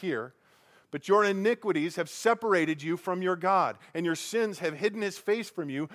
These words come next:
so that he will not hear. And again, that word "hear" there doesn't mean the audible process. It means respond. And understand what, what, what is being said here. It's not punishment, it's grace.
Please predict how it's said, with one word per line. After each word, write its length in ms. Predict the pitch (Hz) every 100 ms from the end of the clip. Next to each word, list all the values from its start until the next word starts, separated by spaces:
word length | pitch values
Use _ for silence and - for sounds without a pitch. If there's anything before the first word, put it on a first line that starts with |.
| -
so 200 | - 196
that 180 | 196 185
he 140 | 208
will 480 | 190 233 254 226 175 -
not 340 | 214 214 202 - -
hear. 500 | - 247 220 123 107 _ _
And 80 | 170
again, 260 | 170 196
that 220 | 170 165 160
word 280 | 170 165
"hear" 360 | - - 240 202
there 160 | 175 175
doesn't 320 | 185 190 185
mean 200 | 208 208
the 140 | 180 165
audible 360 | 185 208 170
process. 640 | 151 - 214 190 - 110 -
It 80 | 170
means 220 | 214 190
respond. 720 | 202 - - 262 226 101 90 _ _ _ _ _ _ _ _ _ _ _ _ _ _ _ _ _ _ _ _ _ _ -
And 180 | 214 196 - _ _ _ _ _ _ _ _ _ _ _ -
understand 540 | 226 254 - 247 277
what, 260 | 202 196 180
what, 200 | 202 196
what 180 | 202 180
is 80 | 175
being 300 | 226 196 175
said 320 | - 262 202
here. 220 | 143 127
It's 180 | 143 -
not 260 | 214 247
punishment, 760 | - 240 254 185 - 135 185 - _ _ _
it's 160 | 180 180
grace. 600 | 151 226 240 - - -